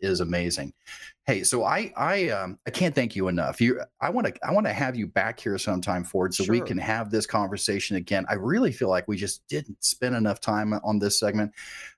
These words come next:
Speaker 1: I wish we could do a whole show about it because there's so many questions out there, and there, there's such a great component within a comprehensive retirement income plan. So thank you very much, Ford.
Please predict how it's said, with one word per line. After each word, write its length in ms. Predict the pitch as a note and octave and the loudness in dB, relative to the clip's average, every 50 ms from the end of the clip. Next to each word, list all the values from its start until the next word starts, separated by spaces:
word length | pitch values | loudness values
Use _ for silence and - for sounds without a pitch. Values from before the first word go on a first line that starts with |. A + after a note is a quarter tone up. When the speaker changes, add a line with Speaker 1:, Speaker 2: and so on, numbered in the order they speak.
| _ - | _ 0
Speaker 1:
I 80 | A#2+ C#3+ | 2 2
wish 180 | E3 D#3+ - | 2 2 2
we 100 | - B2+ | 0 0
could 120 | - B2 G#2+ | 0 0 0
do 160 | A#2+ G#2 F#2+ | 2 2 2
a 40 | F#2+ | 2
whole 160 | A#2+ A#2+ A2+ | 2 2 2
show 260 | - - A#2 G#2 F#2+ | 2 0 2 2 2
about 260 | F2+ E2 F2 F2 E2 F2 | 0 0 0 -2 -2 -2
it 80 | F2+ | -6
because 300 | - F2+ - G#2+ F#2+ F2+ | -8 -6 -2 -2 -2 0
there's 160 | G2 G2 - | 0 -2 0
so 160 | - - A#2+ A#2 | 0 0 2 0
many 160 | A2+ G2 F2+ | 0 0 0
questions 440 | - - G#2 G2 - - G2+ F#2 - | 0 0 0 0 0 -2 -2 0 0
out 220 | G2 F#2+ F#2+ - | 2 0 0 0
there, 200 | - G2+ G2 - - | -2 -2 -2 0 0
and 380 | G2+ F#2+ F#2 F#2+ F#2 F2 D#2+ - _ | 0 0 0 0 -2 -4 -4 -4 _
there, 320 | - G#2+ G2 G2 F#2+ F#2 - _ _ _ _ _ | 0 0 0 0 -2 -4 -6 _ _ _ _ _
there's 240 | G2+ G2+ F#2+ F2+ - | -2 -2 0 2 2
such 300 | - D3 C#3 C3 - - - | 2 0 0 -2 -4 -6 -6
a 80 | G#2 F#2+ | -6 -6
great 380 | F2 F#2 G2 G2+ G2 - - | -2 0 0 0 0 0 -4
component 600 | - G#2 F2+ F2 - G#2+ G2+ F#2+ F2+ F#2+ F2 - | -6 -6 -6 -2 0 0 0 2 0 -2 -2 -2
within 420 | F#2 F#2 F2 F#2+ G2+ G2+ F#2 F2+ F2+ | -4 -2 0 2 2 2 2 0 -2
a 80 | F2+ | -6
comprehensive 800 | F2+ - G2 F#2 F#2 F#2 - - D#2 F#2+ F#2 F2+ - F2+ E2+ - - _ _ _ _ _ _ _ _ - | -4 -2 -2 -2 -2 -2 -4 -4 -2 -2 -4 -2 -2 -2 -2 -4 -6 _ _ _ _ _ _ _ _ -2
retirement 560 | F#2 F2+ - - G2 F#2+ F#2+ F#2 F2+ F2 E2+ _ | -2 -2 0 2 0 2 2 2 0 0 -2 _
income 500 | - F2+ F2 F#2 F2+ - - E2+ D#2 D#2 - | -4 -4 -2 -4 -4 -4 -2 -2 -2 -4 -6
plan. 320 | - - - F2+ E2+ E2 E2+ | -6 -4 -2 -2 0 0 0
So 180 | - - F#2+ F2+ | 0 0 0 0
thank 320 | - C3 C3 D3+ D3+ - D#3+ | 2 0 0 2 0 0 0
you 160 | C#3 A2+ F#2 | 0 2 2
very 280 | F#2 A#2 A#2 A#2+ B2 | 2 2 2 2 2
much, 280 | A2+ G#2 F#2+ F#2 F#2 - | 2 2 0 0 -2 -6
Ford. 420 | - - F#2+ F2+ F#2 F2+ F2 F2 | -6 0 2 2 2 2 2 -2